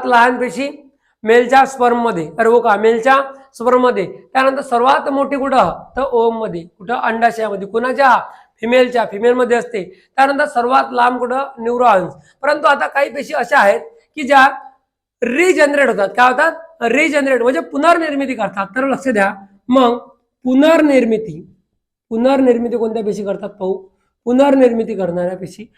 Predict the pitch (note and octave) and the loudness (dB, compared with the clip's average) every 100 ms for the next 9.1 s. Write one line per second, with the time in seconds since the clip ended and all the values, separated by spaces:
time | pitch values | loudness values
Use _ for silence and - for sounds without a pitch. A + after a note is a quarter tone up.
0 | _ - C#4+ D4+ D4+ C#4+ - _ B3+ C4 | _ -4 -2 0 -2 -6 -12 _ 2 4
1 | C#4+ C#4 C4 A#3+ B3+ B3 C#4 B3 A3+ G3+ | 4 0 -2 -2 2 2 2 0 0 0
2 | G3 A3 - _ _ A#3 C4 D#4+ D4 A#3 | 0 -2 -10 _ _ 2 2 0 -2 -2
3 | C#4 C4 - G#3 G#3 - - _ - B3+ | 0 0 0 -2 -4 -4 -18 _ 0 4
4 | C#4+ D#4 G#3 B3+ B3+ A#3 - B3 B3 C4 | 4 2 -4 -2 0 0 0 0 0 0
5 | C4+ C#4 C#4 C#4+ C4+ A3 C#4+ D4+ - - | 0 0 2 2 0 4 2 2 -8 -20
6 | _ B3+ C#4+ C#4 C4 B3+ B3 A#3+ B3 A3 | _ 2 2 2 -4 -4 -4 -4 0 0
7 | A#3+ A3 A#3+ - - _ - A#3+ C4 G#3 | 0 -2 -2 -4 -8 _ -14 0 2 2
8 | E3+ F3 G#3 A3 G#3+ A#3 B3 A#3+ A3 G3+ | 0 -2 0 0 0 -2 -2 -2 0 2
9 | D4 | 0